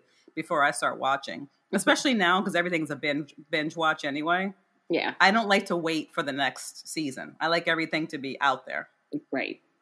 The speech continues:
Speaker 2: Yeah, you want to,
Speaker 1: Um,
Speaker 2: uh, so you could go at your own pace. You're not waiting. You don't wait for them.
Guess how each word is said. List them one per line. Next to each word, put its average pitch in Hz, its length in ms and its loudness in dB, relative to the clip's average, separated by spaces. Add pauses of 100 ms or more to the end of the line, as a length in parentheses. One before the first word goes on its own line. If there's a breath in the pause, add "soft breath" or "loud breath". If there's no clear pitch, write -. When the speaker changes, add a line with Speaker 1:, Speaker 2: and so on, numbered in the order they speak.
(240)
Speaker 2:
Yeah, 185 100 6
you 170 120 8
want 175 200 4
to, 151 60 6
Speaker 1:
Um, 131 180 -2
Speaker 2:
uh, 165 200 2
so 170 200 2
you 190 140 4
could 170 120 0
go 175 100 4
at 147 100 4
your 156 120 2
own 151 120 2
pace. 147 300 0
You're 208 80 0
not 220 140 2
waiting. 180 280 2 (460 loud breath)
You 277 300 6
don't 302 300 6
wait 240 300 4
for 233 100 2
them. 208 640 2